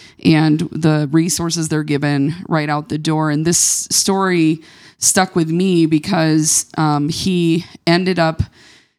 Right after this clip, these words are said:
um, asking an older couple if he could use their phone. And they were gracious enough to help him with that and to, I believe, they took him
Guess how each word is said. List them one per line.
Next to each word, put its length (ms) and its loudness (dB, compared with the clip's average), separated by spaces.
um, 240 2
asking 540 2
an 80 2
older 340 0
couple 400 -2
if 100 -4
he 100 -2
could 180 -4
use 180 0
their 140 -2
phone. 580 -2
And 420 0
they 140 2
were 160 -2
gracious 540 -2
enough 220 -2
to 80 -4
help 320 -4
him 140 -2
with 200 -4
that 340 -2
and 340 -2
to, 260 2
I 80 2
believe, 580 4
they 160 2
took 360 -2
him 460 0